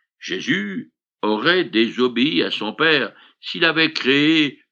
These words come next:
une belle miche de pain croustillante de son propre chef, indépendamment de son Père. Dans cette première épreuve, Satan fait jouer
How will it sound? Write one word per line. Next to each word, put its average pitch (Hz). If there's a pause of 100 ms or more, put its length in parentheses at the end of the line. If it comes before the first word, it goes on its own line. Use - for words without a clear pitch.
(100)
une 160
belle 180
miche 170
de 165
pain 175
croustillante 170
de 147
son 147
propre 170
chef, 208 (920)
indépendamment 170
de 165
son 165
Père. 208 (1500)
Dans 98
cette 151
première 82
épreuve, 110 (800)
Satan 180 (260)
fait 135
jouer 175